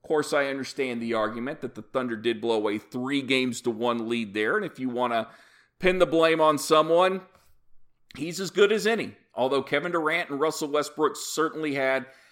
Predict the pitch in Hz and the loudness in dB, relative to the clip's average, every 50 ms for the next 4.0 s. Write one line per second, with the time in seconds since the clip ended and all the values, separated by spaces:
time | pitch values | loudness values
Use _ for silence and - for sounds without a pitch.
0 | _ _ _ _ _ - 139 135 123 143 156 156 147 131 117 107 95 92 80 80 | _ _ _ _ _ -2 -2 0 0 0 0 0 0 -2 -4 -6 -8 -8 -10 -10
1 | 78 - - _ _ _ _ _ _ _ _ _ - 117 127 143 170 180 202 233 | -10 -12 -16 _ _ _ _ _ _ _ _ _ -8 -4 0 2 2 4 2 0
2 | 220 - - 226 220 220 202 185 170 - - 190 190 190 190 180 170 175 180 170 | -2 -4 -6 0 0 2 2 2 -2 2 2 2 4 4 2 2 2 0 0 0
3 | 156 160 160 143 - - - - 254 - - - - - 147 123 98 95 101 131 | 0 -4 -6 -4 -6 -6 -4 -4 -4 -4 -4 -6 -6 -4 -4 -6 -6 -8 -10 -14